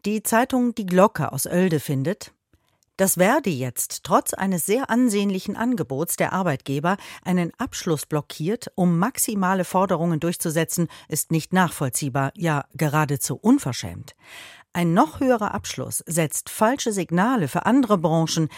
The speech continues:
die einen solchen Schub in den Tarifen kaum verkraften können und treibt die Inflation weiter an.“ Die Rheinzeitung aus Koblenz schreibt:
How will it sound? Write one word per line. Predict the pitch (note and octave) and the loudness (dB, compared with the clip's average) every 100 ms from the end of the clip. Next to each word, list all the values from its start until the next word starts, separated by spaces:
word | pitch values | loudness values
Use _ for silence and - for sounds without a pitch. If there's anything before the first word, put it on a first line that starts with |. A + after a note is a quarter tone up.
| - - | -14 -10
die | - | -6
einen | D3 D3 | -2 0
solchen | D#3 E3+ - D3+ | 2 2 0 -2
Schub | - G#3+ G#3+ | -2 -4 -2
in | - D#3 | -2 0
den | D#3 | 0
Tarifen | D#3 C#3+ F#3+ D#3+ D#3 | 0 -2 -2 -2 0
kaum | - E3+ G#3 | 4 4 4
verkraften | - D3+ - A3 - C#3+ | 0 -4 -4 -6 -4 -2
können | D#3+ C#3 C3+ - - - | 0 -2 -2 -8 -12 0
und | G#3 E4 - - _ - | 2 2 -2 -16 _ -4
treibt | - C#3+ - - | 0 0 -2 -8
die | C#3+ - | -6 -4
Inflation | D3+ F#3 - C#4 A3 | -2 -2 2 4 4
weiter | A2+ G#2+ B2 | 2 -4 -8
an.“ | G2 G#2+ _ _ _ _ _ _ _ _ _ - - - _ - E3 | -8 -10 _ _ _ _ _ _ _ _ _ -20 -20 -20 _ -10 -4
Die | |
Rheinzeitung | D3 D#3+ G3+ - G3+ F#3+ E3 - | 4 6 6 6 4 4 0 -2
aus | C3+ - | -6 -4
Koblenz | D3 F3+ G3 - | -2 0 0 -2
schreibt: | - F#3+ B3+ - | -2 -4 -4 -10